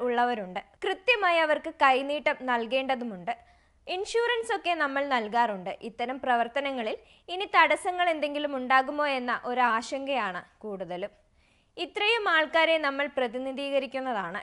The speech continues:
ഇത്രയും ആൾക്കാരോട് മറുപടി പറയേണ്ടതുണ്ട്. ആ ആശങ്ക എനിക്കുണ്ടായിരുന്നു. ഫോണിൽ അത് ഞാൻ സംസാരിച്ചു. ഫോണിൽ അത് ഞാൻ സംസാരിച്ചു. പിന്നെ നമ്മുടെ ഓൺലൈൻ മീറ്റിംഗ് ഉണ്ടായിരുന്നു.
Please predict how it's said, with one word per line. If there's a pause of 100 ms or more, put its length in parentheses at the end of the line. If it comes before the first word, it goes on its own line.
(140)
ഇത്രയും
ആൾക്കാരോട് (420)
മറുപടി
പറയേണ്ടതുണ്ട്. (520)
ആ (200)
ആശങ്ക (220)
എനിക്കുണ്ടായിരുന്നു. (200)
ഫോണിൽ (160)
അത് (140)
ഞാൻ (140)
സംസാരിച്ചു. (240)
ഫോണിൽ
അത് (180)
ഞാൻ (120)
സംസാരിച്ചു. (480)
പിന്നെ (140)
നമ്മുടെ (160)
ഓൺലൈൻ (100)
മീറ്റിംഗ്
ഉണ്ടായിരുന്നു.